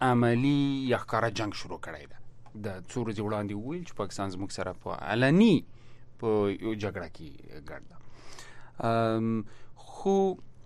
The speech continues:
پاکستان خپله هغه اندېښنه چې افغانست-، اندېښنه یا داسې پاکستان ته بیا بیا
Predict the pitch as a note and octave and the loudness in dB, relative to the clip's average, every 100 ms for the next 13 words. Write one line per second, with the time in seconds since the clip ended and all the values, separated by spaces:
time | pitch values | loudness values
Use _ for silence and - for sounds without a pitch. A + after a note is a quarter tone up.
0 | - - - - - - - - - G#3 | -18 -18 -18 -18 -16 -16 -16 -14 2 4
1 | G3 G#3+ - E4 E4 - - - - - | 4 2 6 8 8 4 -2 -2 2 4
2 | D#4 A#3 E3 G3 G#3 G3 F#3 F3+ G3 F#3 | 8 8 8 8 10 10 10 8 6 8
3 | D3+ D3+ - - D#3+ D3 D3 D3+ C#3+ F#3 | 8 8 6 4 6 8 10 10 8 8
4 | F#3 F3+ D#3+ C#3 C#3 C3+ C3+ A#2+ - - | 12 12 12 10 10 8 4 2 -4 4
5 | C#3+ B2+ - C3+ C3 G#2+ B2 C3 A#2 B2 | 6 6 4 4 4 4 8 8 8 6
6 | A#2+ A#2 | 6 6